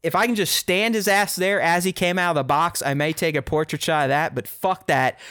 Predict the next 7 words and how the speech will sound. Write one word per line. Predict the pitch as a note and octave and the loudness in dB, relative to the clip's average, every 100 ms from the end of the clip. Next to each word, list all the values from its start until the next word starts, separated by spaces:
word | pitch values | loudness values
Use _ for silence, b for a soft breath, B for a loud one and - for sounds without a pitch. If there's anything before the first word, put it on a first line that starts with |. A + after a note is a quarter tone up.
| B | B
Fuck | - F#3 G3+ G3+ | -4 -2 -2 -2
you, | G3+ | -2
Thanos, | - F3 E3+ D#3+ D3+ D3+ - B B | 0 0 0 0 0 -2 -6 B B
and | D3+ C#3 | -6 -4
Figure | - F3+ F#3+ | 0 2 2
Arts, | E3+ E3 D#3 - - - _ _ _ | 4 4 2 0 -4 -6 _ _ _
please. | - - E3 D3 G#2+ F#2+ | -8 -2 0 0 -2 -4